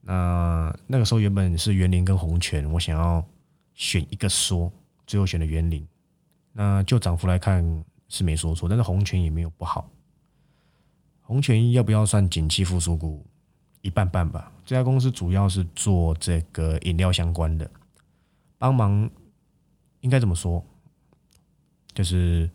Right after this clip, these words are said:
他过去呢，原本是做感冒糖浆的吸管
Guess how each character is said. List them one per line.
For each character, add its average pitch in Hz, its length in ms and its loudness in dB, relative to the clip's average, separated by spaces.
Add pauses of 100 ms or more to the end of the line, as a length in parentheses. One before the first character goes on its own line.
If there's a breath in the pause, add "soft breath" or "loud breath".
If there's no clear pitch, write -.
(1120 soft breath)
他 - 120 -2
过 113 200 2
去 - 180 2
呢， 90 320 0 (400)
原 101 160 0
本 101 100 4
是 95 120 0
做 90 160 0
感 85 180 -2
冒 92 240 0
糖 87 280 -2
浆 90 200 -2
的 85 80 -2
吸 90 300 -2
管 - 200 -10